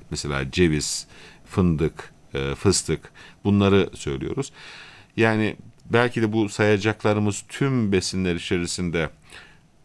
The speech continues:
hayatı uzatan en şey nedir derseniz ben bu fındık, fıstık, cevizi, özellikle de cevizi öneririm.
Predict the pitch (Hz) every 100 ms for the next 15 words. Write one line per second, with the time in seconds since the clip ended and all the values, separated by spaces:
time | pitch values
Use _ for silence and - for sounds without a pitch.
0 | - - 101 107 107 - 101 101 98 -
1 | 95 82 - - - 131 123 107 95 -
2 | _ - - - 104 92 92 113 95 82
3 | 73 110 104 101 139 - - - _ -
4 | 107 120 - _ 95 101 - _ - 104
5 | 95 85 - _ - - 104 101 - 127
6 | - - - 80 101 98 78 78 - 90
7 | 90 95 104 - 101 123 127 - - -
8 | - 98 92 87 95 80 - 80 73 69
9 | 67